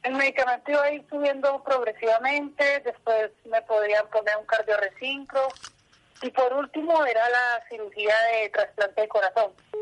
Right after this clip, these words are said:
Y tal cual como me lo dijeron los médicos, así fue pasando. Duré siete años, siete años con falla cardíaca, al llegar a un punto donde no me podía ya valer por mí misma.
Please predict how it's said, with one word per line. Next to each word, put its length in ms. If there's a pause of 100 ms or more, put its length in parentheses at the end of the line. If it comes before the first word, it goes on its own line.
(120)
Y 200
tal 260
cual 180
como 260
me 100
lo 160
dijeron 360
los 120
médicos, 500 (540)
así 240
fue 160
pasando. 440 (280)
Duré 460
siete 280
años, 360 (440)
siete 280
años 320
con 180
falla 280
cardíaca, 640 (220)
al 240
llegar 340
a 40
un 120
punto 360
donde 400
no 300
me 100
podía 540
ya 280
valer 320
por 220
mí 80
misma. 480